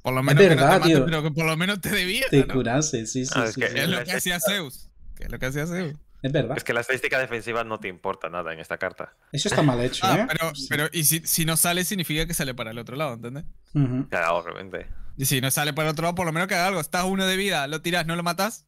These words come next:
Speaker 1: perdiste.
Speaker 2: Claro, claro, claro.
Speaker 1: <laughs>
Speaker 2: Pues
Speaker 1: En el
Speaker 2: mira,
Speaker 1: otro caso, por lo menos te da full vida y rezá algo, no sé,
Speaker 2: por lo
Speaker 1: tal
Speaker 2: menos
Speaker 1: vez.
Speaker 2: sería más, sí, sí, sí, porque por mucho que tenga veinticinco de vida, veintiocho de vida, si pierde la partida. Pues no.
Speaker 1: Pero está igual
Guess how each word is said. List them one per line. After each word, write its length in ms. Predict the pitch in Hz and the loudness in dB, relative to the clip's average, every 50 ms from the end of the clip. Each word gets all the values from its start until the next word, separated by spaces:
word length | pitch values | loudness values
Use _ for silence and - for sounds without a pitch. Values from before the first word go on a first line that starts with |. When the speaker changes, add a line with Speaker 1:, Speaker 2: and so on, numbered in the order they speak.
| _ _ | _ _
Speaker 1:
perdiste. 480 | - 196 208 262 311 - - 139 - - _ - - - - - - - - - - - - | -2 0 0 0 0 -2 -6 -10 -14 -14 _ -20 -16 -16 -16 -16 -16 -20 -20 -16 -14 -10 -8
Speaker 2:
Claro, 360 | - - - 143 143 147 147 | -4 0 4 6 8 8 8
claro, 260 | 135 139 139 139 139 127 | 8 8 6 6 6 6
claro. 220 | 131 135 135 139 - - | 4 2 2 0 -4 -6
Speaker 1:
<laughs> 100 | _ - | _ 4
Speaker 2:
Pues 100 | 143 143 | 8 10
Speaker 1:
En 60 | 147 | 10
el 40 | 156 | 12
Speaker 2:
mira, 80 | 185 170 | 10 10
Speaker 1:
otro 80 | 185 185 | 8 6
caso, 240 | 185 185 208 214 | 0 -2 -4 -4
por 100 | 214 226 | -2 0
lo 80 | 202 190 | 0 2
menos 180 | 196 196 220 202 | 2 2 0 0
te 60 | 233 | 0
da 80 | 233 208 | 0 0
full 180 | - 214 202 | 0 0 0
vida 220 | 202 208 226 254 240 | 0 2 2 0 0
y 100 | 226 180 | -2 -2
rezá 460 | 156 156 143 - 165 175 175 151 139 | -4 -4 -4 -2 0 0 0 0 0
algo, 280 | 151 165 170 139 135 131 | 0 -2 -4 -6 -8 -10
no 80 | 139 135 | -2 2
sé, 40 | |
Speaker 2:
por 120 | - 131 131 | 4 6 8
lo 100 | 131 131 | 8 8
Speaker 1:
tal 60 | 127 131 | 8 8
Speaker 2:
menos 160 | 139 165 160 | 6 6 6
Speaker 1:
vez. 40 | - | 4
Speaker 2:
sería 200 | 185 170 165 151 | 4 6 8 8
más, 420 | 151 139 135 135 131 131 131 127 - | 10 10 8 8 8 6 6 4 4
sí, 100 | 160 147 | 2 2
sí, 220 | - 160 127 120 - | 4 4 2 2 0
sí, 120 | - 175 160 | 0 2 4
porque 240 | 143 139 135 135 | 6 8 8 8
por 140 | 113 127 127 131 | 6 6 6 6
mucho 220 | 135 143 - 170 | 6 6 6 4
que 80 | 156 156 | 4 6
tenga 160 | 156 151 147 | 6 6 6
veinticinco 920 | 143 143 143 143 139 135 - - 139 135 - - - 147 147 143 135 135 | 8 8 8 6 6 4 2 2 2 2 2 2 2 4 4 4 4 4
de 80 | 131 139 | 4 4
vida, 140 | 147 147 143 | 4 4 4
veintiocho 640 | 135 127 127 120 117 127 120 127 139 143 - - | 2 2 2 0 -2 0 2 2 2 2 0 0
de 80 | 135 127 | 0 2
vida, 260 | 131 135 143 147 - _ _ _ _ _ _ _ | 2 0 0 -2 -8 _ _ _ _ _ _ _
si 140 | - - 139 | -6 -2 -2
pierde 220 | - 117 113 113 113 | 0 0 0 0 0
la 100 | 113 110 | 0 0
partida. 360 | 110 104 110 113 117 - - _ _ _ _ _ - - - - - - _ _ _ _ _ _ _ _ _ _ - - _ - | 0 -2 -4 -6 -10 -10 -12 _ _ _ _ _ -18 -16 -16 -16 -16 -20 _ _ _ _ _ _ _ _ _ _ -20 -20 _ -14
Pues 140 | - 104 87 90 | -12 -10 -10 -12
no. 160 | 90 - - - _ _ _ _ _ _ - | -14 -18 -20 -20 _ _ _ _ _ _ -6
Speaker 1:
Pero 160 | 135 135 135 | -4 -2 -2
está 180 | 123 110 120 120 | -2 0 0 0
igual 340 | 123 120 127 135 131 127 123 | 0 0 0 0 -2 -2 -4